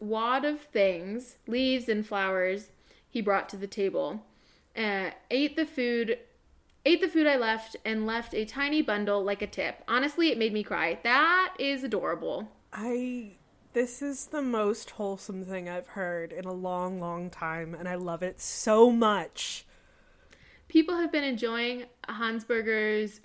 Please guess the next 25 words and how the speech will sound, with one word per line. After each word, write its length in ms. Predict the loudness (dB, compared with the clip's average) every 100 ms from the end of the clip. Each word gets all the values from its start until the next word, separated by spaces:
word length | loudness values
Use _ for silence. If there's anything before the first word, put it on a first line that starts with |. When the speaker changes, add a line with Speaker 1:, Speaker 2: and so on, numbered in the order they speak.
| -4
Speaker 1:
foray 460 | 2 2 2 0
into 240 | -2 -4 -4
rodent 420 | 0 0 0 -2
dining. 560 | -2 -2 -4 -6 -8 -4
So 240 | 2 2
on 160 | 2 0
October 500 | -2 -2 -4 -2 -4
fifteenth, 540 | -6 -8 -6 -6 -10
she 160 | -6 -2
wrote 180 | 0
about 280 | 0 0 0
the 80 | -4
experience 640 | -6 -4 -2 -2 -2 -6
in 160 | -6 -6
an 100 | -4
essay 320 | -6 0 0
for 160 | 2 0
Bon 220 | 0 -2
Appetit. 500 | -2 -4 -2 -4 -4 -16 -20 -20 -20 -20 -10
<laughs> 260 | -10 -8 -4
Mm. 460 | 0 0 0 -2 -6 -18 _ _ _ _ _ 8
Are 100 | 10
we 60 |
allowed, 260 | 10 8 4 2 0
are, 140 | -2